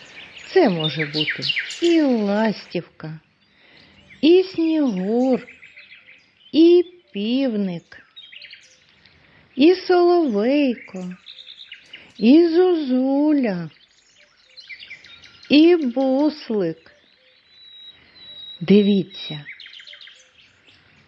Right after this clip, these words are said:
це тільки ваша фантазія.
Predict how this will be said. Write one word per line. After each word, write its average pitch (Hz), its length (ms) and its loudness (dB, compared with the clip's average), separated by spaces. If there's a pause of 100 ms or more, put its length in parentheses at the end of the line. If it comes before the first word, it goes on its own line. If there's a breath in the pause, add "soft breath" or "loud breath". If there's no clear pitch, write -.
(1080)
це 240 320 4
тільки 240 720 -6 (300)
ваша 147 720 -4 (420)
фантазія. 147 960 -4